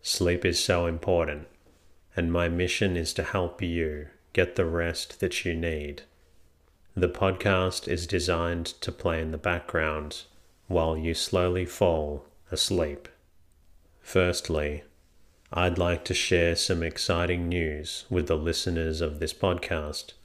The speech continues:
My partner and I have welcomed our new daughter into the world just this week, which is why I was unable to put up an episode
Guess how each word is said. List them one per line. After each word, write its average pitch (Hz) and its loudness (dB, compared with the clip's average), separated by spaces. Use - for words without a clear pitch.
My 90 2
partner 101 2
and 90 2
I 80 -2
have 90 4
welcomed 90 2
our 95 2
new 95 2
daughter 82 2
into 90 -2
the 87 2
world 82 0
just 87 2
this 82 0
week, - -2
which 87 0
is 90 0
why 87 0
I 90 -2
was 85 0
unable 92 2
to - 0
put 101 2
up 92 0
an 95 0
episode 82 0